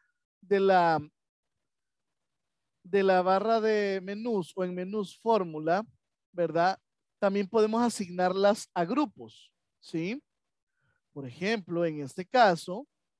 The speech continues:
yo tengo que, eh, individual se llaman como se llaman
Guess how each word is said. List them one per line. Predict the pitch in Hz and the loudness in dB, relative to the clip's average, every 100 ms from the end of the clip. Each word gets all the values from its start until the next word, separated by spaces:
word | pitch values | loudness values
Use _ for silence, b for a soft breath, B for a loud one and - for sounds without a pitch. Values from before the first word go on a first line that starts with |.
| _ _ _ _ | _ _ _ _
yo | 156 180 185 | -4 -2 -2
tengo | _ 226 214 185 214 214 | _ 2 2 2 0 0
que, | _ 190 190 269 - _ _ _ _ _ _ | _ 0 0 -4 -12 _ _ _ _ _ _
eh, | 180 - | -4 -2
individual | 208 202 214 196 185 220 311 | -4 -4 -2 -2 4 6 6
se | - - - - 196 | 0 -10 -16 -8 -6
llaman | 175 185 196 202 | -2 -2 0 -4
como | 190 190 170 | -6 -10 -8
se | 165 175 | -8 -10
llaman | 202 269 202 165 | -2 0 2 -2